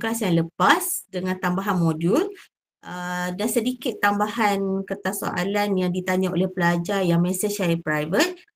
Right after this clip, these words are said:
Dan juga, insya-Allah, minggu depan Sabtu, kalau tak ada arah minta, saya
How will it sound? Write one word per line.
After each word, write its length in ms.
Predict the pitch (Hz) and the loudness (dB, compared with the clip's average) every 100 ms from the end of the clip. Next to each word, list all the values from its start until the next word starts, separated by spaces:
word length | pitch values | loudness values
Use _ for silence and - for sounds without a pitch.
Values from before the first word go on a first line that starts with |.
| _ _ | _ _
Dan 400 | - 202 208 202 | -4 2 2 2
juga, 560 | 190 175 175 247 330 359 - - | 0 -4 -2 2 2 0 -10 -4
insya-Allah, 1120 | 214 214 208 190 165 165 165 165 180 285 311 | -4 0 0 2 2 2 2 0 4 4 2
minggu 480 | 208 190 185 190 175 | 0 2 2 0 2
depan 480 | 175 175 190 196 | 0 0 -2 0
Sabtu, 320 | 196 - - 220 | -2 -4 -4 -4
kalau 240 | 196 175 175 | 0 0 0
tak 240 | 170 170 | 0 -2
ada 80 | 165 | 0
arah 160 | 170 170 | 2 4
minta, 480 | 170 170 170 233 | 4 4 2 0
saya 240 | 254 185 | 0 0